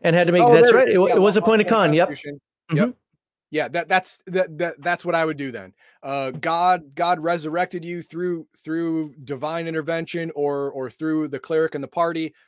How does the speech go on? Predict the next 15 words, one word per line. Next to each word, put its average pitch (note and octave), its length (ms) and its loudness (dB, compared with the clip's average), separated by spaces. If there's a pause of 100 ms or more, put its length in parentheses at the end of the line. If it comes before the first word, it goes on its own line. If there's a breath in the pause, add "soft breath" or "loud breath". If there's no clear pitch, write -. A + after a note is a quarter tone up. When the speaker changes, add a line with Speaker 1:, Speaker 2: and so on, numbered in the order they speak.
(100)
Speaker 2:
but D3 200 -2
you C#3+ 100 -10
lose D3+ 180 -2
a C#3 60 -8
point D3+ 200 -2
in C3+ 60 -6
constitution, C#3+ 600 -6
but C3 120 -6
you C3 60 -8
get C#3 160 -8
to B2+ 60 -18
keep C3+ 180 -14
your G#2+ 40 -20
character. A2+ 320 -10 (600)
Or G3 400 6